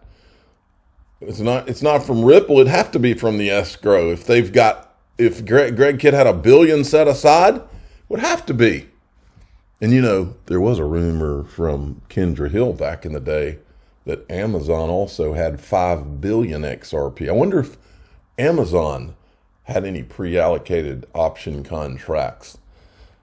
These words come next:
To, this was tweeted yesterday by Procoin news dot com, who is the official sponsor of the Digital Asset Investor Hunting and Fishing Club. And they're, you know, we've heard all these t-, twelve fifteen settlement and or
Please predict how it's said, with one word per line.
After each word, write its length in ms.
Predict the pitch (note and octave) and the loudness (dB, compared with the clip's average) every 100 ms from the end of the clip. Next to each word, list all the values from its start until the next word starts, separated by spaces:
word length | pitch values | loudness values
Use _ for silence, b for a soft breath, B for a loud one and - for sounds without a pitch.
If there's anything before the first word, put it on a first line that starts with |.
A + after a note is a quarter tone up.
| _ | _
To, 80 | - | -6
this 440 | A2 A#2+ B2+ F3 D3+ | -2 -2 0 0 0
was 120 | B2 | -4
tweeted 360 | - D3+ B2+ | 0 0 2
yesterday 440 | A2 A2+ A2+ A2+ A#2 | 2 2 2 -2 0
by 160 | A2 | 2
Procoin 520 | G#2 - B2+ B2 B2+ A2+ | 0 2 0 2 -2 0
news 240 | A2+ G#2 | -2 -2
dot 260 | F#2+ G2 - | 0 0 -2
com, 220 | G#2 F#2 | -6 -4
who 200 | G2+ - | -6 -6
is 300 | A#2+ F3 E3 | 4 4 4
the 100 | A#2 | 2
official 420 | A2 - C3 A2+ | 2 4 4 4
sponsor 460 | G#2 - A2+ A#2 A2+ | -2 -2 -2 -2 -4
of 60 | F#2 | -4
the 60 | |
Digital 380 | F2 G#2+ G2+ G2 | -2 -2 0 2
Asset 320 | G#2+ A#2+ A2+ | 2 2 -2
Investor 580 | F#2 F2+ F#2 - G2 F#2 | -4 -2 -4 -4 -6 -6
Hunting 320 | - B2 B2 G2 | -4 -2 0 -2
and 120 | E2+ | 0
Fishing 360 | C#3 D#3 F#2 | 0 0 -6
Club. 440 | D2 G2 E2+ F#2 - b b b b b b b _ | -4 2 2 2 -6 b b b b b b b _
And 100 | A#2 | 0
they're, 320 | B2 B2+ B2+ - - | 4 4 2 -6 -6
you 140 | C#3 | 0
know, 100 | C3+ | 2
we've 180 | B2 B2 | 2 0
heard 220 | - C3+ | 4 6
all 120 | C3+ B2+ | 8 6
these 260 | B2 - - _ | 4 -2 -12 _
t-, 140 | - - | -14 -12
twelve 340 | - C3 B2+ B2 | 2 8 8 8
fifteen 640 | B2+ A#2+ - C3+ B2+ B2 | 2 0 0 0 2 0
settlement 720 | B2 B2+ B2 B2+ B2+ B2+ - | 0 4 4 4 2 2 0
and 280 | G#2 A2+ A#2 | -4 -2 0
or 260 | A#2 B2 | 2 2